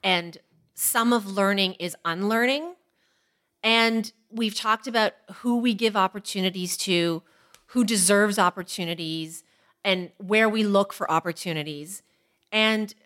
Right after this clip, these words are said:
there are two things I want to say here. Who said that thing where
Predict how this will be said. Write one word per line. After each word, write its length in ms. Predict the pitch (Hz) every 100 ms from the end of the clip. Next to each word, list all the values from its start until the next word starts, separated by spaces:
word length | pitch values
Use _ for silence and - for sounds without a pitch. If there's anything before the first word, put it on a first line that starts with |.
| _ 202
there 180 | 226
are 60 | 226
two 220 | 220 302
things 200 | 294 254 220
I 80 |
want 200 | 185 180 175
to 40 |
say 240 | - 175
here. 320 | 165 139 - - -
Who 140 | 349
said 360 | 392 339 302 233
that 240 | 226 - -
thing 320 | 202 180 180
where 420 | 170 156 156 151